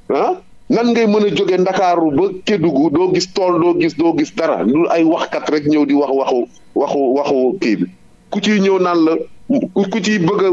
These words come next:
wax sa ay waxu caaxaan rek ñëw naan la, le monde rural est fatigué. Ah, ñu la ba fuñ, fuñ, fu-,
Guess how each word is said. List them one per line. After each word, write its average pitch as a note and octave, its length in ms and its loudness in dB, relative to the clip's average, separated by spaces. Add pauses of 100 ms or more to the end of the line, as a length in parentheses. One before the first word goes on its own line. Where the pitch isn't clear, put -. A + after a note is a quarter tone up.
(420)
wax - 160 -2
sa G3 160 -2
ay F3 120 2
waxu E3+ 320 2
caaxaan D#3 400 0
rek D3 140 2
ñëw D3+ 180 2
naan C#3 160 2
la, C#3 80 2
le D3 140 2
monde D3 300 2
rural C3 380 2
est B2+ 120 0
fatigué. G2+ 480 -2 (560)
Ah, G#3+ 180 0
ñu A3+ 220 2
la D4 80 2
ba C#4 140 0
fuñ, C#4+ 200 0
fuñ, C#4+ 240 0
fu-, - 280 -2